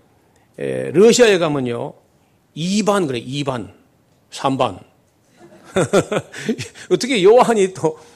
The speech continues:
여호하난이 이반까지 되는지. 그 다음에 이제 이 스-, 스페인의 시로 가면요, 스페인, 나-, 남미 가면 후안. 무슨 또 후안?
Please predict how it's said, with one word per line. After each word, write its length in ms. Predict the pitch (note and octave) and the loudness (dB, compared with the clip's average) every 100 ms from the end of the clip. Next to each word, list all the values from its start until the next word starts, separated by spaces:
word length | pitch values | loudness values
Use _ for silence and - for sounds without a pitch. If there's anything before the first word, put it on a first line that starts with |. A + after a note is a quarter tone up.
| _ _ D3+ | _ _ 0
여호하난이 640 | F3+ A#3 A3+ F#3 F#3 E3 | 6 6 6 4 2 2
이반까지 520 | C#3+ G3+ A3 G#3 D#3+ | -2 2 2 4 2
되는지. 720 | C#3 C#3 B2+ A#2 B2+ C3+ A#2 _ _ _ _ _ _ _ | 0 -2 -2 -4 -4 -8 -12 _ _ _ _ _ _ _
그 100 | - | -4
다음에 220 | F#3+ G3 | -2 0
이제 420 | F3+ F3 D#3 - _ | 0 0 0 -6 _
이 560 | F3 D#3+ D#3 D3 C#3 C#3+ _ _ _ _ _ | -2 0 0 0 -4 -6 _ _ _ _ _
스-, 180 | - - - | -18 -18 -18
스페인의 640 | - F#3+ - G#3+ A3+ A3+ A3 | -10 -6 2 6 6 6 2
시로 200 | B3 F#3 | 2 0
가면요, 460 | D#3+ C3+ A#2+ B2+ | 0 -2 -4 -6
스페인, 480 | - - - F#3 G3 | -8 -10 -2 2 2
나-, 140 | F#3 - | 0 -6
남미 320 | C3+ C#3+ F3+ | -4 -2 -2
가면 220 | D#3+ C3+ - _ | -2 -4 -6 _
후안. 680 | - - B3+ B3 A#3+ C3+ F#2+ _ _ - _ _ _ _ _ _ _ _ _ _ | -18 -4 2 2 2 -2 -8 _ _ -20 _ _ _ _ _ _ _ _ _ _
무슨 240 | A#2+ A3+ | -4 -4
또 100 | F#3+ | -4
후안? 600 | C#3 G3+ A#3+ A3+ A#2+ D3+ | -8 -6 -4 -2 -4 -10